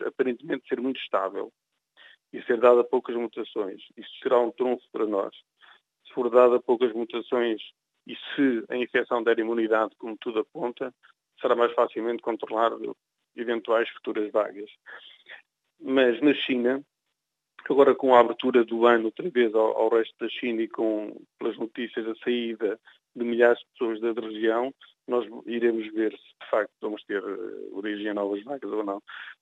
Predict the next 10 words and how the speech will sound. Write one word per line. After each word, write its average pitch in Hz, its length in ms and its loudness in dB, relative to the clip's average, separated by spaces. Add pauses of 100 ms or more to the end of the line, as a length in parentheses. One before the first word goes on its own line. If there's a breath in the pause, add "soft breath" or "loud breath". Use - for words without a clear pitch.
(140)
Se - 80 -2
o 139 80 4
vírus 156 320 2
não 143 180 2
mutar, 117 500 2 (1080)
eh, 120 400 0 (380)
talvez 135 360 2
não 120 160 2
haja 120 160 6
assim 113 720 -6